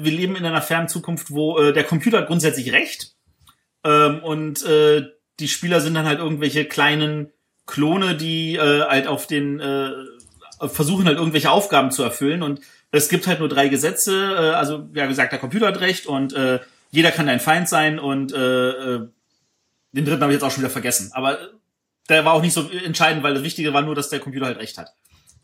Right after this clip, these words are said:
Und <laughs> d-, d-, das, die Spieler starten halt mit einer, ähm, Clearance-Level von Rot. Das heißt, sie dürfen alles machen, was ein, äh, Charakter der Clearance-Level Rot hat, während natürlich der Spielleiter Ultraviolett hat, weil er muss natürlich auch den Computer machen.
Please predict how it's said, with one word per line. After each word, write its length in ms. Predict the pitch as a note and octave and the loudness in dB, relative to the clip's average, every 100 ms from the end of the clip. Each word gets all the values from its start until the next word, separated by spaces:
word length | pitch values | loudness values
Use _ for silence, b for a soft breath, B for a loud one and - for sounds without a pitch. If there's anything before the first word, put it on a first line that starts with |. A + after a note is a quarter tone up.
| - | -8
Und 280 | D#3 D3+ D3 | -4 -4 2
<laughs> 800 | D#3+ - E3 F3+ - _ _ _ | 2 4 2 0 -6 _ _ _
d-, 120 | F3+ | -8
d-, 140 | E3+ F#3 | -4 -4
das, 480 | F3 - - - - | 0 2 2 -2 -4
die 120 | D#3 | -4
Spieler 340 | - A3+ A#3 | 0 2 2
starten 320 | - F3 F3 | 4 2 2
halt 180 | F3 D#3+ | -2 -2
mit 140 | D#3+ - | -6 -2
einer, 280 | D3+ D3 D3 | 0 2 0
ähm, 500 | C#3 C#3 C3+ C3 B2 _ _ _ _ - | -2 -2 -4 -6 -10 _ _ _ _ -8
Clearance-Level 760 | E3 B3 A#3+ G#3+ D#3 F3+ F#3 | 2 4 4 2 0 0 0
von 240 | - D3+ C#3 | -2 -4 -4
Rot. 480 | A#2 D#3 D4+ - - | -2 0 0 -2 -4
Das 120 | A#3+ | -2
heißt, 340 | C3 C#3+ E3+ E3+ | 0 2 2 0
sie 100 | D3 | 0
dürfen 200 | D#3 D3 | -2 0
alles 220 | F3+ F3+ | 0 0
machen, 220 | D3 D3 | 0 0
was 140 | C3 | -2
ein, 180 | - B2 C3+ | -2 -2 0
äh, 160 | C#3 B2+ | 0 0
Charakter 440 | - C3+ - D#3 | -2 -4 -2 0
der 140 | C#3 B2+ | 0 -2
Clearance-Level 520 | - D3 C3+ C3 B2 | 0 0 2 0 0
Rot 260 | A#2 C3 - | -2 -4 -2
hat, 240 | F3+ D#3 | -2 0
während 180 | C#3 C3 | 0 0
natürlich 360 | C3 C3 B2+ | -2 -2 -2
der 200 | - A#2 B B | -2 -4 B B
Spielleiter 560 | - - F#3+ E3 C#3+ D3 | -8 0 4 4 4 0
Ultraviolett 680 | E3 - C3+ B2+ A2 D3 - | -2 0 0 0 0 -2 -2
hat, 180 | G#3+ D#3 | -4 -2
weil 120 | B2+ | -2
er 60 | |
muss 200 | A#2 A#2+ | -2 -4
natürlich 260 | A#2 - A#2+ | -8 -8 -8
auch 80 | A2 | -8
den 120 | G#2+ | -10
Computer 380 | G#2+ G#2+ G#3+ C3 | -10 -4 -2 0
machen. 340 | A2 B2 G3+ | -2 -4 -8